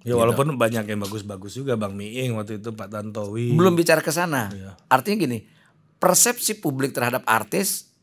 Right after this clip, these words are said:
Speaker 2: sangat cukup bisa beralasan.
Speaker 1: Iya.
Speaker 2: Karena dianggapnya ya apa sih, kayak ya unknowledge lah mungkin ya. Jadi tidak berpengetahuan, mungkin urusan politik tentu
Speaker 1: Hmm.
Speaker 2: gitu.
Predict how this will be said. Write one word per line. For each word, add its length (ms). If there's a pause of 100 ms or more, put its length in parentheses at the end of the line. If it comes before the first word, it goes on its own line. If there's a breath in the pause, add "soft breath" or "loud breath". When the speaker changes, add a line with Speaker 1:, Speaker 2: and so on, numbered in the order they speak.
Speaker 2:
sangat 480
cukup 320
bisa 160
beralasan. 800
Speaker 1:
Iya. 240 (220)
Speaker 2:
Karena 260
dianggapnya 840
ya 220 (840)
apa 260
sih, 200
kayak 400 (1040 soft breath)
ya 260
unknowledge 540
lah 160
mungkin 240
ya. 160
Jadi 420
tidak 240
berpengetahuan, 1000
mungkin 260
urusan 460
politik 400
tentu 500
Speaker 1:
Hmm. 80
Speaker 2:
gitu. 220